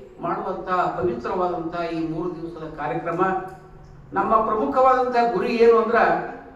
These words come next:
ಲಿಂಗಾಯತ ಧರ್ಮಕ್ಕೆ ಮಾನ್ಯತೆಯನ್ನು ಕೊಡುವಂಥದ್ದು.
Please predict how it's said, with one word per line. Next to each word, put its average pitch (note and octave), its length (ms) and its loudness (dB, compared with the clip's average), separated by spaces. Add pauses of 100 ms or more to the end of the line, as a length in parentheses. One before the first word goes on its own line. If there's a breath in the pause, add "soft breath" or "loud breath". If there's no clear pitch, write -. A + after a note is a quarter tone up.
(120)
ಲಿಂಗಾಯತ B3+ 640 4
ಧರ್ಮಕ್ಕೆ F#3+ 380 -6 (100)
ಮಾನ್ಯತೆಯನ್ನು F3 680 -4
ಕೊಡುವಂಥದ್ದು. D#3 680 -6